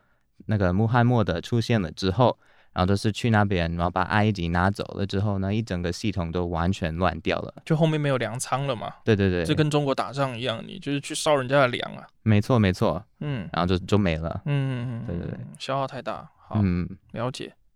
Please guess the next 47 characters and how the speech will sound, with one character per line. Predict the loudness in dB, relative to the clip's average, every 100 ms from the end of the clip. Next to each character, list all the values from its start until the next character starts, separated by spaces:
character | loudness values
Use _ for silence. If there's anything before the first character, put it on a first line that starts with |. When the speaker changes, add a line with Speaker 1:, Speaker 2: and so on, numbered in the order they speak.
| -6
Speaker 2:
那 | -2
讲 | 0
讲 | -2
希 | -4 -4
腊 | -4 -4
吧。 | -8 -16
希 | -8 0
腊， | 4 4
假 | 4 4
如 | 4
罗-， | 0 0
罗 | 2
马 | 2
讲 | 0 -4
了 |
这 | -6
么 | -2
多， | 0
他 | 0
们 | -4
是 |
海 | -8 -10
盗， | -6 -6 -4
那 | -4 -2
希 | -4 2 2
腊 | 2
你 | -2
会 | -8 -10
把 | -10
它 | -12
怎 | -10
么 | -10
比 | -10
喻？ | -12 -14 -16 _ _ _ _ _
Speaker 1:
希 | -12 -4 0
腊 | 2 2 0
比 | 0 2
较 | 4 4 4
有 | 2 0
趣 | -2 -4 2
的 | 2
点 | 2 2 2
就 | 4 2
在 | 4 4
于， | 4
其 | 2 -2 -4
实 | 0 -2